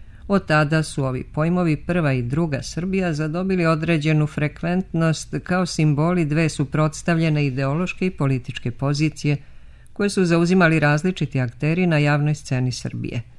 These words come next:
Za diskurs prve Srbije karakteristična su pitanja srpske nacije, tradicije, pravoslavlja,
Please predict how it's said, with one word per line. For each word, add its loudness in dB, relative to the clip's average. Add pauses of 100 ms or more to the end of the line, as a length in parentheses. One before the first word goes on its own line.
(880)
Za 4
diskurs 0
prve 2
Srbije 0
karakteristična 0
su -2
pitanja 2
srpske -2
nacije, 0
tradicije, 0
pravoslavlja, 4